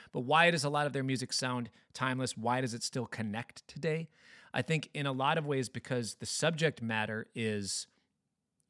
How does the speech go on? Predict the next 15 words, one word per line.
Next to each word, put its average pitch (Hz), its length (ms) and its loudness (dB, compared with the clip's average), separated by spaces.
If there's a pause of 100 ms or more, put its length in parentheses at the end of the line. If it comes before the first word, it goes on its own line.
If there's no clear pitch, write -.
(120)
timeless 85 600 -10 (1040)
in 123 120 -4
the 117 60 -2
lyrics, 113 500 -4 (340)
and 113 400 -2 (320)
the 127 100 -2
melodies 127 760 0 (140)
are 110 560 -4 (1040)
genuinely 127 800 0
good, 135 440 0 (360)
and 131 180 2
they 135 140 4
match 101 600 -4 (340)
the 123 160 0
chords 110 760 -6